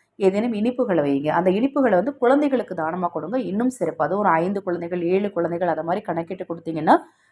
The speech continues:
ரொம்ப, ரொம்ப கூடுதல் சிறப்புங்க. இந்த பதிவுல ஏதாவது சந்தேகம் இருந்தாலும், பூஜை பொருட்கள் தேவைப்பட்டாலும்,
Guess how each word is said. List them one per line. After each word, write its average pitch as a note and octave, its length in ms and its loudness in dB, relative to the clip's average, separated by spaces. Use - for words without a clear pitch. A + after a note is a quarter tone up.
ரொம்ப, A3+ 360 4
ரொம்ப E3+ 300 -2
கூடுதல் F3 480 -2
சிறப்புங்க. C#3+ 340 -8
இந்த F3 180 0
பதிவுல G3+ 260 0
ஏதாவது D#3+ 300 2
சந்தேகம் D3+ 420 -6
இருந்தாலும், G3 340 0
பூஜை D#3 240 0
பொருட்கள் C#3+ 420 -4
தேவைப்பட்டாலும், D3+ 640 0